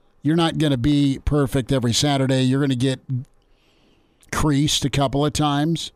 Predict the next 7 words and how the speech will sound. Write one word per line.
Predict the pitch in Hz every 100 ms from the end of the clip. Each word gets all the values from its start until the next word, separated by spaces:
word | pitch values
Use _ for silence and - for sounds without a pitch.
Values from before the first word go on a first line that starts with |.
| -
but | 139
your | 175
offense | 202 175 156
can't | - 170 151 135
be | 151 139 123 _ _ -
anemic | 160 151 156 143 143 -
or, | - 143 139 127 120